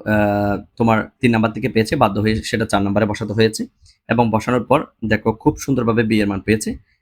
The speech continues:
এবং এই বি এর মানটা এই পাঁচ নাম্বার ইকুয়েশনে বসিয়ে দিয়ে এর মানটা তারা বের করে নিয়েছে। এবং পরে শুদ্ধ, শুদ্ধি পরীক্ষা করতে হবে। আহ, যেমনটা দেখো, আহ, এই যে এখানে শুদ্ধি পরীক্ষা করা হয়েছে, so তুমি একটু দেখে নিবা, এ হলো বিষয়।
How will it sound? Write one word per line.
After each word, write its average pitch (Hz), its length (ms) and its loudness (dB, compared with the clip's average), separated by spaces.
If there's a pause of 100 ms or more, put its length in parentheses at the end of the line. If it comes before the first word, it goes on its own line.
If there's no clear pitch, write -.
এবং 120 260 2
এই 165 140 4
বি 139 140 0
এর 110 60 2
মানটা 104 360 -4 (140)
এই 117 80 0
পাঁচ 107 220 -4
নাম্বার 110 260 0
ইকুয়েশনে 110 340 -4
বসিয়ে 110 320 -4
দিয়ে 135 280 -2 (260)
এর 110 140 2
মানটা 101 240 -2
তারা 175 220 2 (260)
বের 117 160 2
করে 95 160 -4
নিয়েছে। 95 280 -6 (480)
এবং 123 260 0
পরে 117 200 2
শুদ্ধ, 117 320 -4 (140)
শুদ্ধি 117 220 -4
পরীক্ষা 107 260 -4
করতে 123 260 -6
হবে। 110 260 2 (380)
আহ, 98 500 0
যেমনটা 117 320 0
দেখো, 104 240 0
আহ, 101 680 -4
এই 117 140 0
যে 117 80 -2
এখানে 107 260 -4
শুদ্ধি 107 200 -4
পরীক্ষা 101 240 -6
করা 101 180 -2
হয়েছে, 98 380 -2 (440)
so 113 320 0
তুমি 110 160 2
একটু 104 160 -4
দেখে 101 200 -4
নিবা, 104 280 -2 (320)
এ 113 80 0
হলো 107 140 2
বিষয়। 196 240 -4